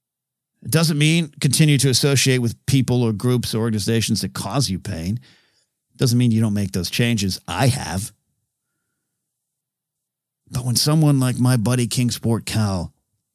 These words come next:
writes me,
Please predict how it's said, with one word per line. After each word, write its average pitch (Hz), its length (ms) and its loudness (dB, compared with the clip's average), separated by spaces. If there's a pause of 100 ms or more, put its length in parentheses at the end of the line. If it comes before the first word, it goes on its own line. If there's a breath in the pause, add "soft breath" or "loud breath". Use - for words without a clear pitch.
(2000)
writes 117 340 0
me, 85 280 -8